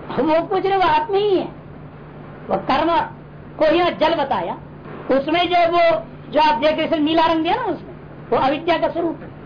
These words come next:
और उसमें रजगुण प्रधान चंचल एवं कुरूपना वगैरह से युक्त सर्प है, उसी से जगत उत्पत्ति।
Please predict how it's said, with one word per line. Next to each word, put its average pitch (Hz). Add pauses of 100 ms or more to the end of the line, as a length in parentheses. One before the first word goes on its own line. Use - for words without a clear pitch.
(640)
और 311
उसमें 320
रजगुण 330
प्रधान 339
चंचल 311
एवं 311 (320)
कुरूपना 311
वगैरह 294
से 294
युक्त 277
सर्प -
है, - (600)
उसी 269
से 339
जगत 330
उत्पत्ति। 339